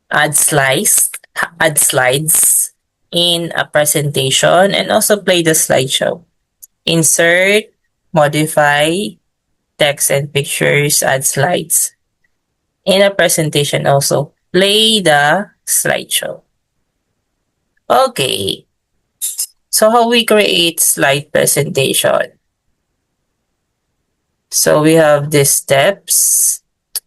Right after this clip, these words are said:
First is, let us open, uh, M S PowerPoint and select blank presentation. So the default presentation layout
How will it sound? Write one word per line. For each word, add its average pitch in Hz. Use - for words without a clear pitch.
First 220
is, -
let 170
us 175
open, 160
uh, 135
M 156
S 156
PowerPoint 139
and 185
select 180
blank 151
presentation. 143
So 151
the 151
default 165
presentation 156
layout 151